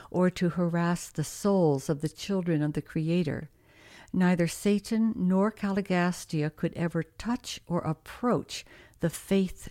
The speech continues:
children of the Creator. Faith is an effective armor against sin and iniquity. In general, when weak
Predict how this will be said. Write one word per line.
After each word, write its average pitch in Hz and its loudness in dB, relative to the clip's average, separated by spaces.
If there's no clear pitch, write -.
children 165 -2
of 160 -4
the 165 -4
Creator. 165 -2
Faith - 0
is 175 2
an 165 2
effective 180 0
armor 180 0
against 165 -2
sin 208 0
and 165 2
iniquity. 175 0
In 196 2
general, 208 4
when 180 2
weak 240 0